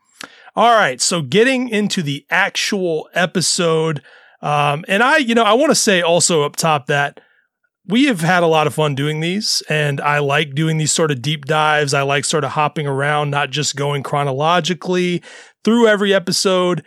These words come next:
And, you know, I, I think the plan as of now is Brandon and I are gonna do at least one of these a month. Um, I'm gonna keep doing interviews. I'm gonna keep doing,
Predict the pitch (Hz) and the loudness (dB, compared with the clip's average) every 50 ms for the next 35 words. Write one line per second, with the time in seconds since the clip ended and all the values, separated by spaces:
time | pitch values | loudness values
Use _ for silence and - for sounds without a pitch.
0 | - - - - _ - - 180 180 175 175 175 165 196 - 190 185 185 180 185 | -14 -20 -20 -20 _ -4 0 2 2 2 2 0 -2 -2 -2 -2 0 2 2 2
1 | 185 196 233 226 196 185 180 269 269 220 202 214 160 - - 220 226 233 226 220 | 2 2 2 2 0 0 0 0 0 2 0 0 0 -2 -2 0 2 2 2 2
2 | 202 190 185 170 143 170 151 135 143 151 170 185 190 185 175 170 165 165 165 - | 2 2 2 2 2 0 0 0 0 0 2 2 4 4 4 4 4 2 0 -2
3 | - - _ _ - - 170 175 175 160 143 123 165 185 214 254 269 254 247 240 | -6 -20 _ _ -8 -4 -2 0 0 -2 -2 0 2 2 2 4 4 4 4 4
4 | 233 226 233 226 233 214 226 226 214 160 208 220 226 202 196 208 190 - - 160 | 4 4 4 2 2 2 2 0 0 0 0 0 0 0 0 0 -2 0 0 0
5 | 180 196 202 190 202 196 170 196 160 143 165 208 190 - - _ - - - 147 | 0 2 0 0 0 0 0 0 2 2 2 2 0 -2 -6 _ -20 -10 -6 -4
6 | 139 139 135 135 131 135 - 147 151 160 180 190 180 - 208 202 170 196 202 196 | -2 -2 -2 -2 -4 -4 -4 -4 -2 0 0 0 0 0 -2 -2 0 0 0 2
7 | 190 190 190 185 175 185 190 190 185 170 156 151 156 143 131 - - - 190 143 | 2 2 0 0 0 0 0 0 0 0 0 0 0 -2 -2 -4 -4 -4 -6 -4
8 | 127 123 156 165 170 165 165 165 165 | -4 -2 -2 0 0 0 -2 -2 -4